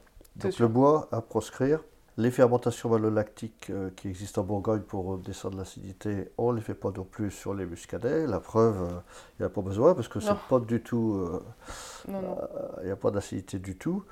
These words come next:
Speaker 2: Mais la noix, je sais pas, c'est, moi je trouve pas la noix.
Speaker 1: Non, mais après, <laughs> c'est, ça se trouve, c'est pas
Speaker 2: Oui.
Speaker 1: du tout noix, euh, qu'il faut que je dise, mais, enfin, qu'il faut que je dise, que je, que je sens, mais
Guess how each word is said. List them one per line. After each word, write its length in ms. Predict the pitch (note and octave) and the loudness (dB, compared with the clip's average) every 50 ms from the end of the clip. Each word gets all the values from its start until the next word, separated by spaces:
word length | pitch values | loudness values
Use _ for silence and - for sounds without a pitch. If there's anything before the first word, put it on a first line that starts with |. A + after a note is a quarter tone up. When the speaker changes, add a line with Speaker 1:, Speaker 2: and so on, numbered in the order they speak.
| - - - - - - - | -20 -14 -12 -12 -12 -6 0
Speaker 2:
Mais 200 | A#2+ B2 C3 C3+ | 4 4 6 6
la 240 | C3+ C3 A#2+ A#2 A#2+ | 8 10 10 10 10
noix, 560 | B2 B2+ B2+ C3 D3+ E3+ F3 F3+ F3+ F3 E3 D#3 - - - - | 8 6 6 6 8 8 8 8 8 6 6 4 0 -6 -4 -2
je 100 | C3 C3 | -2 -2
sais 260 | C3 - - - B2 | -2 -2 0 -2 -2
pas, 320 | B2 - - F3+ F#3+ F#3 | 0 0 2 4 4 4
c'est, 440 | F3+ F#3 - - C3+ C3 B2+ B2 A#2+ | 4 2 -2 -2 0 2 4 4 4
moi 120 | A#2+ C3+ C3+ | 4 4 4
je 100 | - B2 | 2 0
trouve 260 | A#2 - B2+ A2+ - | -2 0 -2 -2 0
pas 120 | - G3 | 4 6
la 80 | E3+ C3 | 6 6
noix. 280 | B2 G#2 G#2 - F3+ G3+ - - - _ _ - | 6 4 2 2 0 0 -4 -8 -20 _ _ -10
Speaker 1:
Non, 160 | - D4 C#4 | -6 -2 2
mais 340 | A3 F#3 E3+ E3+ E3 D#3+ D#3+ D#3 | 4 6 6 6 6 4 6 6
après, 380 | C#3+ - G3 A3 G#3+ G#3 G3 | 4 6 6 6 8 8 6
<laughs> 20 | F#3 | 6
c'est, 260 | - - A3+ A#3 A#3 - - E3 D#3+ - - - - - - A#3 - - - | 6 8 8 8 8 6 4 4 4 4 2 2 2 4 4 2 -2 -2 0
ça 100 | - A3+ | 0 2
se 60 | A3+ | 4
trouve, 120 | - D#4+ D4 | 4 2 4
c'est 100 | - G#3+ C3+ | 6 8 8
pas 20 | C3+ | 8
Speaker 2:
Oui. 100 | B3 A#3+ | 8 6
Speaker 1:
du 40 | A#3+ | 4
tout 140 | - - A#3+ | 0 0 0
noix, 340 | A#3 A#3 A3+ A#3 A#3+ B3 A#3 | 0 4 6 8 8 10 12
euh, 220 | G#3 G3 F#3 F3+ F3 | 12 12 12 10 8
qu'il 220 | F3 - - E3+ | 4 -2 -8 -8
faut 100 | F3 F#3 | -6 -4
que 60 | F#3+ | -4
je 120 | F#3+ G3 G#3+ | -4 -2 0
dise, 200 | A#3 C#4+ C4+ A3+ | 2 2 4 4
mais, 200 | G#3+ G3 F#3+ F#3 - - - - - - - - - - | 2 2 0 0 -4 -8 -16 -18 -18 -16 -16 -18 -16 -8
enfin, 160 | - - F3 F3 | -4 -2 -2 -2
qu'il 100 | - - | -2 -6
faut 60 | F3+ | -8
que 60 | E3+ | -6
je 60 | E3 D#3+ | -6 -6
dise, 180 | D#3+ E3+ D#3+ D3+ - - - - | -4 -6 -6 -8 -10 -16 -8 -4
que 100 | - F3+ | -2 -2
je, 160 | E3+ F3 F3 | 0 0 -2
que 180 | F3 - - F3+ | -2 -2 -4 -4
je 80 | F3 | -4
sens, 440 | - - - C4 C4+ C4 - - - D#3+ | -4 -2 0 0 0 0 -2 -6 -4 -2
mais 440 | F3 F#3 F3+ F3+ F3+ F3 F3 F3 | 0 2 2 2 2 0 0 -2